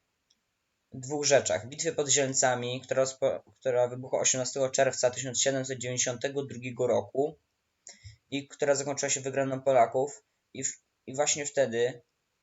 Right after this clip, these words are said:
w czasie wojny polsko-rosyjskiej, która wybuchła w tysiąc siedemset dziewięćdziesiątym drugim roku,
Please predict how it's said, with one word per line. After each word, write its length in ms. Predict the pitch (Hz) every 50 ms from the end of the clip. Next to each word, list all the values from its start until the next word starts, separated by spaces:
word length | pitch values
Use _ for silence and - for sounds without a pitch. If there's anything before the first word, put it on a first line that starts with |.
| _ _
w 120 | - - -
czasie 440 | 160 165 160 - - 143 135 127 -
wojny 440 | 127 131 123 143 156 156 151 143 131
polsko-rosyjskiej, 880 | - 143 135 - - 123 123 120 - - 117 110 - - 107 110 110
która 560 | - - - 127 131 131 127 127 127 127 - _ _ _ _ _ _ _ _ _ _ _ _ _ _ _ -
wybuchła 800 | - 120 127 131 135 143 147 143 147 - 131 110 98 87 - - _ _ _ _
w 180 | _ - _ _
tysiąc 380 | - 143 - 135 127 127 -
siedemset 420 | - - 131 131 131 131 - 131 127
dziewięćdziesiątym 460 | 117 123 123 - 131 123 131 131 123
drugim 280 | 120 127 123 127 120 117
roku, 440 | 113 110 107 - 147 156 - -